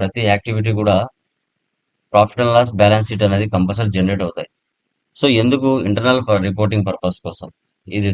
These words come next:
టోటల్గా డెసిషన్ మేకర్స్ ద్వారానే బిజినెస్లో ట్రాన్సాక్షన్ జరుగుతాయి ఇంటర్నల్గా.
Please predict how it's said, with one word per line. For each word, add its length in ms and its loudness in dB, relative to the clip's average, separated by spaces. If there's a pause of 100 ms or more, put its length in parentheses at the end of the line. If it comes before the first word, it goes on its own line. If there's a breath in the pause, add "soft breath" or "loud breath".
టోటల్గా 420 2 (160)
డెసిషన్ 380 0
మేకర్స్ 340 -2
ద్వారానే 340 2 (180)
బిజినెస్లో 440 0 (140)
ట్రాన్సాక్షన్ 520 -2
జరుగుతాయి 320 -6
ఇంటర్నల్గా. 380 -4